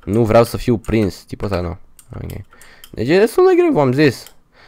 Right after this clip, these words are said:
E un joc destul de greu. E, e ok, adică... e nașpa să fii inocent, pentru că n-ai nicio putere, decât dacă moare detectivul. Și detectivul de obicei freacă menta, practic.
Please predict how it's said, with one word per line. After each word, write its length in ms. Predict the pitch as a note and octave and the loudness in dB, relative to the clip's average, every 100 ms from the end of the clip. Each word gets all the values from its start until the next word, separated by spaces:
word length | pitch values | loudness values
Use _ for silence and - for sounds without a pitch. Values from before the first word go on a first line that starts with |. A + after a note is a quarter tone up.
| _ - | _ -8
E 180 | A2 | -2
un 100 | D#3+ | -2
joc 200 | F#3+ G3+ | 0 2
destul 300 | F#3+ F#3+ G3 | 0 -2 -2
de 80 | F#3+ | -2
greu. 380 | E3 D#3+ B2 C#3+ - - - | 0 2 2 0 -8 -18 -2
E, 400 | C3 F3+ F3+ - | 2 4 2 0
e 260 | D#3 D3+ F#3+ | -6 -2 -2
ok, 200 | F#3+ A3+ | 0 2
adică... 560 | A3 G#3 A3 G3 - F3 D#3 _ - - G2 | 2 2 2 2 0 -18 -18 _ -16 -14 -10
e 140 | E2 D#3 | -6 -4
nașpa 240 | F#3+ - | -4 -4
să 120 | - | -8
fii 160 | F3 F3 | -4 0
inocent, 340 | D#3 C3+ B2+ | -2 0 -2
pentru 180 | A2+ A2 | 0 -2
că 60 | A#2+ | 0
n-ai 120 | C3 | 0
nicio 160 | A2+ A#2 | 0 -4
putere, 340 | A2 F#2+ E2 | -4 -2 -2
decât 200 | F#2 A2 | -2 2
dacă 200 | G#2 G2+ | 2 2
moare 320 | G#2 A#2 G2 | 0 2 2
detectivul. 520 | G2 F#2+ - F#2 E2 | 0 -4 -6 -8 -6
Și 60 | F2+ | -4
detectivul 400 | C3 F3 G3+ G#3+ | -2 -2 -2 0
de 60 | F#3+ | 0
obicei 240 | F3+ G3+ | -2 -6
freacă 380 | - D3+ C3+ B2+ | 0 0 0 -2
menta, 380 | A2+ D#2+ - E2 | -2 -4 -10 -12
practic. 380 | D2+ - - | -14 -14 -20